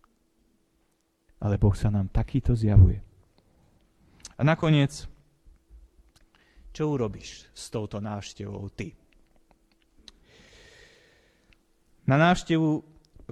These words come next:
prišiel sám Boh. Opustil nebeskú slávu a prišiel navštíviť zotročených, biedných, hriešnych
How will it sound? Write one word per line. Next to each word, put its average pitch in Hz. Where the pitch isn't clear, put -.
prišiel 139
sám 131
Boh. 117
Opustil 180
nebeskú 156
slávu 131
a 123
prišiel 180
navštíviť 165
zotročených, 127
biedných, 143
hriešnych 117